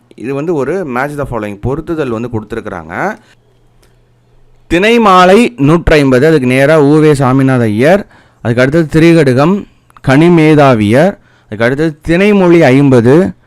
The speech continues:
நல்லாதனார், அதுக்கு அடுத்தது புறப்பொருள் வெண்பாமாலை, கண்ணஞ்சேந்தனார். So இதுல திணைமாலை நூற்றைம்பது,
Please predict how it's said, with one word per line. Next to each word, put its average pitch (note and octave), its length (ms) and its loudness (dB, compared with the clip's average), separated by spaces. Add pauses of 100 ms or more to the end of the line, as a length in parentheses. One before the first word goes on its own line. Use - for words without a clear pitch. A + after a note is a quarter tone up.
(140)
நல்லாதனார், D3 800 2
அதுக்கு G#2 220 -10
அடுத்தது C3 340 -4 (120)
புறப்பொருள் F3+ 600 0 (160)
வெண்பாமாலை, B2 720 -4 (600)
கண்ணஞ்சேந்தனார். C3 920 0 (880)
So - 140 -4
இதுல D3 200 2 (640)
திணைமாலை G3 720 4 (240)
நூற்றைம்பது, C#3+ 720 0